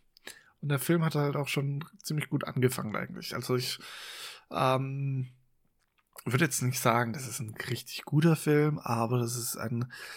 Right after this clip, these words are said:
sehr, sehr guter Zeitvertreib. Es ist jetzt auch nicht richtig krass horrormäßig, sondern mehr thrillermäßig, weil es jetzt nicht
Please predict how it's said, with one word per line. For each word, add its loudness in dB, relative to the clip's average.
sehr, 6
sehr 2
guter -2
Zeitvertreib. -8
Es 2
ist 4
jetzt -4
auch 2
nicht 4
richtig 0
krass 0
horrormäßig, 0
sondern -2
mehr -4
thrillermäßig, 2
weil -2
es -8
jetzt -8
nicht -4